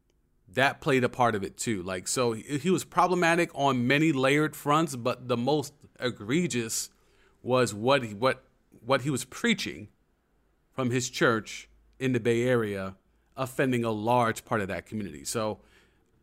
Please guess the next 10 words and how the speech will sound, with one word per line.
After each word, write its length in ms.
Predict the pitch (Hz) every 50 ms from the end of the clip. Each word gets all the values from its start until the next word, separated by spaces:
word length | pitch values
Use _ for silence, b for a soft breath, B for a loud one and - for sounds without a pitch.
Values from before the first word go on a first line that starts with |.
| _
I'm 200 | 117 120 131 139
gonna 220 | 135 143 131 123 113
lay 280 | 110 113 120 127 131
and 220 | - 123 113 104 90
wait 400 | 107 120 160 170 - - - - _ _ _ _ _ _ _ _ _ _ _ _ _ _
and 200 | - 117 113 107
see 180 | - - 135 123
what 160 | 113 117 98
happens 440 | - 117 120 120 135 147 139 120 120
there. 380 | 147 147 156 160 165 165 165